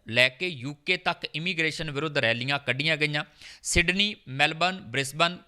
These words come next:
ਕੈਨਬਰਾ, ਐਡੀਲੇਡ, ਪਰਥ ਅਤੇ ਹੋਬਾਰਟ ਵਰਗੇ ਸ਼ਹਿਰਾਂ 'ਚ ਰੈਲੀਆਂ ਦੌਰਾਨ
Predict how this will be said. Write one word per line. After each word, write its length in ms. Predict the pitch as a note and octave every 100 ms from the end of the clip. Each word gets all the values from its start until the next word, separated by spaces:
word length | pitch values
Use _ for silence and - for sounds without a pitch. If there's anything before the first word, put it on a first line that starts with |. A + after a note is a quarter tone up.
| -
ਕੈਨਬਰਾ, 540 | C#3 D3 D#3 E3 F3 - -
ਐਡੀਲੇਡ, 460 | C3+ D#3 E3+ E3+ - _ _ _
ਪਰਥ 360 | E3+ F#3+ - - D#3
ਅਤੇ 280 | D#3+ F3 F3+ -
ਹੋਬਾਰਟ 520 | D3 C3+ C3+ D#3 E3
ਵਰਗੇ 320 | D3+ C#3+ D3+ D#3+
ਸ਼ਹਿਰਾਂ 340 | - C#3 E3
'ਚ 120 | D#3+
ਰੈਲੀਆਂ 400 | C#3 B2+ C3+ D3+
ਦੌਰਾਨ 380 | B2+ A2+ C3 A2+